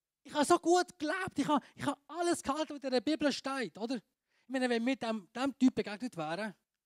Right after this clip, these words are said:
wir wären geschmolzen vor dem Typ, gesagt, "Wow, was bist du für ein genialer Christ?"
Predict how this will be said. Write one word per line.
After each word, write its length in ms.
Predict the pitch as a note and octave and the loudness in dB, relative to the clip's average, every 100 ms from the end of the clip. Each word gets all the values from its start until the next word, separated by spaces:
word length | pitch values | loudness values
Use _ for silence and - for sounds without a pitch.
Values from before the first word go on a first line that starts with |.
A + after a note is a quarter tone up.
| _ _ _ | _ _ _
wir 100 | - | -4
wären 220 | C#4 C#4+ C#4 | 2 2 2
geschmolzen 680 | - A3 C#4+ F#4 F#4+ F#4+ | 0 4 8 8 8 4
vor 160 | C#4+ C#4+ | 4 4
dem 200 | D4 C#4+ | 4 0
Typ, 120 | D4+ | -2
gesagt, 240 | A3 B3+ - - | -2 -6 -10 -14
"Wow, 500 | A3 B3 D4 D4+ D4 | -2 0 8 10 10
was 240 | C#4+ D4+ - | 8 4 2
bist 320 | D4+ C4 - | 0 0 2
du 160 | D#4 D4+ | 2 2
für 100 | D4+ | 0
ein 200 | C#4+ C#4+ | -4 2
genialer 520 | C4+ B3+ B3+ C#4+ C#4 | 4 6 6 8 6
Christ?" 520 | C4+ E4 - - - | 4 -2 -4 -8 -14